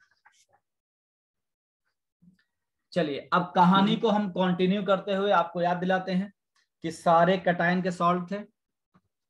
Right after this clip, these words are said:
डाला था डायल्यूट सीएल, पीपीटी बन गई थी, पीबीसीएल टू, एजीसीएल की, एचजी टू सी एल टू की।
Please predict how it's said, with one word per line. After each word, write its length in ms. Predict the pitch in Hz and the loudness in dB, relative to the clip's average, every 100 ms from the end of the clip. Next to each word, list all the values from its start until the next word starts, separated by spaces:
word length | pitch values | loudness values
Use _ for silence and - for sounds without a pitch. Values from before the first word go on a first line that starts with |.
| _ | _
डाला 300 | 123 143 170 | -12 -4 -2
था 60 | 165 | 0
डायल्यूट 320 | 160 170 180 | 0 0 0
सीएल, 300 | 185 185 202 190 _ _ _ _ _ - | 0 0 0 -8 _ _ _ _ _ -8
पीपीटी 320 | 151 170 190 | -4 0 2
बन 160 | 190 190 | 2 2
गई 120 | 196 | 0
थी, 200 | 190 208 | -2 -4
पीबीसीएल 760 | - 147 147 170 175 175 175 | -10 -10 -4 -2 0 0 2
टू, 260 | 175 202 254 _ _ _ _ _ _ _ _ _ | 0 -4 -10 _ _ _ _ _ _ _ _ _
एजीसीएल 600 | 127 135 156 170 175 180 | -8 -4 -4 -2 0 -2
की, 100 | 180 | -2
एचजी 460 | 208 - 131 131 147 | -8 -10 -16 -10 -8
टू 160 | 147 139 | -8 -8
सी 120 | 127 | -8
एल 120 | 120 | -8
टू 100 | 117 | -10
की। 160 | 107 | -14